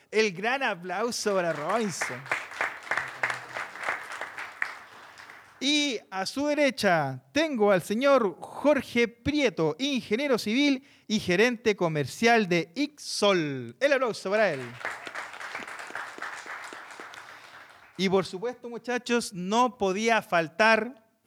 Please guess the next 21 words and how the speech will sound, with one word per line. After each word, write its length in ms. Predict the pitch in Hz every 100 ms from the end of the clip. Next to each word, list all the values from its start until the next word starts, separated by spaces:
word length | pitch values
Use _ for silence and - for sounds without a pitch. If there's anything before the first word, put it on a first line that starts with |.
| - 160
no 240 | 208 254
hubo 320 | 320 262 214
cómo 300 | - 302 285
bajarlo 400 | 220 180 269 277
al 80 | 220
escenario. 440 | 202 214 233 262 233
Hoy 60 |
día 180 | 233 247
me 80 | 233
dijo, 300 | 247 233 233
me 100 | 220
llamó 220 | 214 240
en 80 | 240
la 80 | 226
mañana, 260 | 233 240
me 80 | 240
dijo, 160 | 240 214
"No, 220 | 262 240
yo 280 | 175 269 269
quiero 220 | 262 240
estar". 420 | 240 262 226 160